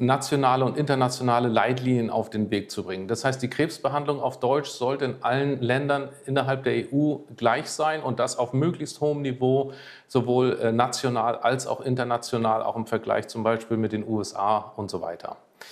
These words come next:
Im weiteren Verlauf hat dann die Deutsche Krebs-, äh, Gesellschaft den Auftrag bekommen, ein Zertifizierungssystem zunächst einmal für Brust, das war damals zweitausenddrei, und dann anschließend für den Darmkrebs zweitausendsechs zu entwickeln.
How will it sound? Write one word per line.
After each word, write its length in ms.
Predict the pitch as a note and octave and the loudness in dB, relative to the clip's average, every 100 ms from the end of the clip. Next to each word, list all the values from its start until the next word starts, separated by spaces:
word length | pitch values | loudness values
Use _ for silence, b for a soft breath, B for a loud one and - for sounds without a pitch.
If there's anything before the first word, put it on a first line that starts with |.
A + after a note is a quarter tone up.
| B B B - | B B B -2
Im 180 | B2 A2+ | 2 4
weiteren 320 | D3+ F3+ E3 | 4 4 2
Verlauf 380 | - D3 D3 D3+ | 0 0 2 2
hat 140 | C#3+ | 2
dann 120 | C#3 | 2
die 100 | C3 | 2
Deutsche 360 | C3 C#3 C#3 B2+ | 2 2 2 -2
Krebs-, 500 | - D3 - - - | 0 0 0 -4 0
äh, 180 | D3 C#3 | 2 2
Gesellschaft 800 | C#3 C3 D3 D3+ - C#3+ - - | 0 2 0 0 0 0 0 0
den 220 | B2+ A#2 | 2 2
Auftrag 480 | C3 D#3+ - D#3 - | 0 0 -2 -2 -2
bekommen, 340 | - - D3 | -2 0 0
ein 140 | C3 | -2
Zertifizierungssystem 1200 | B2 C3 B2 A2+ G#2+ F3+ F#3+ C#3 B2+ B2 - C3+ | -2 -2 -2 -4 -4 -2 0 0 -2 -2 -2 -2
zunächst 400 | C3+ A#2+ D3+ F3 | 0 0 0 0
einmal 220 | E3 D3+ C#3 | -4 -4 -4
für 180 | - | -2
Brust, 420 | A#2+ - E3+ F#3 - | -4 0 0 0 -6
das 140 | B2 | -2
war 100 | A2+ | -2
damals 380 | A2 A2+ A#2 - | 0 -2 -2 -2
zweitausenddrei, 1000 | B2 B2 A#2+ A2+ A2+ F#2+ A#2 D3 E3+ E3 B B B - | -2 -2 -2 -4 -4 -2 -2 0 -2 -6 B B B -2
und 140 | A#2 | 2
dann 160 | A#2 A2+ | 2 2
anschließend 580 | C3 D#3+ - D3 C#3+ | 0 0 -4 -4 -4
für 80 | C3 | -2
den 140 | A#2 A2 | -2 2
Darmkrebs 680 | G#2+ C3+ C#3 - C3+ C3 - | 2 0 -2 0 2 0 -2
zweitausendsechs 840 | A#2+ A#2+ B2 A2+ A2 A#2+ B2 - | -2 0 2 0 0 -2 -2 -2
zu 120 | - | -2
entwickeln. 640 | - G#2+ A2+ C#3 F3+ F#3 | -2 -2 -2 2 4 4